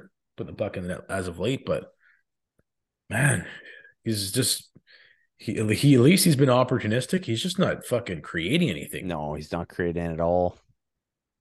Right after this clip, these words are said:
Speaker 1: But you need more from these guys because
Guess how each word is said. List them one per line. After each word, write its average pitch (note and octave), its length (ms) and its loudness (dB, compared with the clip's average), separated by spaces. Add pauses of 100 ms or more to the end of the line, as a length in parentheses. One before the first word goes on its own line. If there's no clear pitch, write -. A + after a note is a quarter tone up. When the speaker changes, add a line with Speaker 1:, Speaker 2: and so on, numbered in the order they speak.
(460)
Speaker 1:
But A#2 340 -2
you C#3+ 220 2
need D3+ 360 6
more B2+ 560 4
from A#2+ 140 -6
these A2 240 -4
guys A2 680 2 (200)
because A2+ 840 0